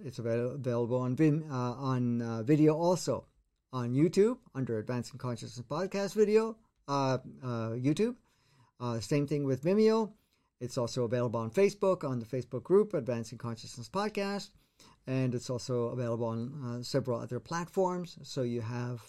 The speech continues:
uh, the two versions available. Share it, utilize it, stimulate what you already know within yourself, and, and do that. And if you want to get some more advanced learning or anything of that nature, we have workshops and so forth that are available,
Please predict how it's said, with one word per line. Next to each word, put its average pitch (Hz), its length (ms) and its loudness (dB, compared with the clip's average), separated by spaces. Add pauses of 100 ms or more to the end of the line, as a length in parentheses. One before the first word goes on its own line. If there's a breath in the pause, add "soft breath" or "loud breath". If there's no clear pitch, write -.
(160)
uh, 117 260 -10
the 127 120 -6
two 135 200 0
versions 117 460 0
available. 151 540 2 (320 soft breath)
Share 160 400 6
it, 151 240 2 (320)
utilize 139 560 4
it, 135 340 2 (240)
stimulate 156 600 6
what 139 140 -2
you 139 200 4
already 139 260 8
know 135 180 4
within 127 360 0
yourself, 120 440 -2 (400)
and, 120 160 -4
and 117 260 -8
do 117 120 -6
that. 113 300 -6
And 117 140 -6
if 113 120 -6
you 131 80 0
want 170 140 4
to 220 60 6
get 185 180 6
some 160 160 -2
more 151 240 6
advanced 123 420 -2
learning 135 360 0
or 127 100 0
anything 143 240 0
of 143 40 -8
that 156 140 -2
nature, 165 340 -2
we 135 160 -2
have 113 200 -4
workshops 165 720 0
and 135 60 -6
so 165 160 -2
forth 151 260 -2
that 139 120 0
are 135 120 4
available, 165 640 6